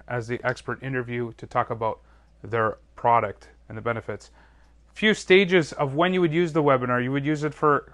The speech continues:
product awareness. You'd use it to help them consider your product. And in that same webinar, you can also help them decide on buying your product. So this is sales funnels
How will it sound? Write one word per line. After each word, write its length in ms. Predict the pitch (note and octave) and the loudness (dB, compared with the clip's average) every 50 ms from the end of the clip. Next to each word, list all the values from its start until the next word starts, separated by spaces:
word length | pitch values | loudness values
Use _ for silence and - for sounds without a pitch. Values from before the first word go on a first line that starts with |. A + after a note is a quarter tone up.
| - _ | -20 _
product 300 | - - D3 C#3+ - - | 4 4 4 4 2 0
awareness. 500 | C#3+ D#3 E3+ F#3 F#3+ G3 F#3+ - - - - - - _ _ _ _ _ _ | 2 4 4 4 4 2 0 -2 -6 -12 -20 -20 -20 _ _ _ _ _ _
You'd 200 | - C#3 C#3+ C#3 | -4 -4 -2 0
use 280 | D3 E3+ F3+ E3+ D3+ E3 | 2 2 2 2 2 0
it 100 | E3 D3 | -2 0
to 120 | - D3 C3+ | 0 2 4
help 240 | D3+ D3+ D3+ - | 4 4 2 2
them 300 | - D#3 D3 D3 D3 C3+ - _ _ _ _ _ _ _ _ _ _ _ _ _ _ _ _ _ _ - | 2 4 4 4 2 -4 -10 _ _ _ _ _ _ _ _ _ _ _ _ _ _ _ _ _ _ -20
consider 500 | - - D3 C#3 - - - E3 D#3 E3+ | -8 -6 -6 -4 -2 0 0 2 4 4
your 180 | E3+ E3+ E3+ E3 | 4 4 2 2
product. 560 | - - D#3+ D3+ D3+ F3+ G#3+ - - - - _ _ _ _ _ _ _ _ _ _ _ _ _ _ _ _ - | 4 6 6 8 8 6 4 2 -2 -10 -20 _ _ _ _ _ _ _ _ _ _ _ _ _ _ _ _ 2
And 360 | E3 F3+ F#3 E3+ E3+ D#3 - - | 4 6 6 6 4 0 -2 0
in 140 | E3+ F3 F3 | 0 4 6
that 180 | E3+ D3+ D3 | 6 4 4
same 260 | - - - F#3+ F#3+ E3+ | 2 2 2 2 4 6
webinar, 400 | E3 F3+ F#3+ F3+ E3 D3+ C#3+ C#3 | 4 4 4 4 4 2 2 2
you 120 | C#3 C3+ | 0 -2
can 160 | - D#3 C#3+ | -2 0 0
also 340 | C#3 C#3+ C#3+ - - D3 C3+ | 2 0 0 0 0 0 0
help 320 | A#2+ - D3 C#3 C3+ - | 0 0 -2 -2 -2 -2
them 300 | - - C3+ B2+ B2+ B2 - - - D3+ B2 | -4 -4 -4 -4 -4 -6 -10 -14 -18 -16 -10
decide 500 | A#2 B2 A#2 - - B2+ A#2+ A#2 A2+ G#2+ - - | -10 -10 -6 0 2 2 2 2 0 -4 -6 -6
on 320 | B2 A#2 A#2 A2+ A2+ A2+ - _ _ _ _ _ | -4 -4 -4 -4 -6 -8 -12 _ _ _ _ _
buying 340 | A#2+ A#2+ A#2+ A#2+ A2+ G#2 G2+ - _ | 2 2 2 0 -2 -8 -12 -16 _
your 200 | B2 G#2 G2 - | -16 -16 -16 -14
product. 440 | _ - G2+ F#2 F2 - - _ | _ -6 -6 -6 -6 -10 -16 _
So 320 | - - - G#2 G#2 - - _ _ _ _ _ _ _ _ _ _ _ _ _ _ _ _ _ _ _ _ _ | -20 -14 -12 -10 -10 -12 -14 _ _ _ _ _ _ _ _ _ _ _ _ _ _ _ _ _ _ _ _ _
this 200 | - D#3+ D#3+ D#3 | 2 2 4 4
is 240 | F3 E3+ D#3 C3+ - - | 4 2 2 2 -2 -6
sales 360 | C#3 - - E3+ D#3 D#3+ - - | -8 2 6 6 6 6 6 4
funnels 640 | - D#3 D3+ D3+ D3 C#3+ C#3+ C#3 C#3 - - | 4 6 6 8 6 4 4 2 0 -4 -8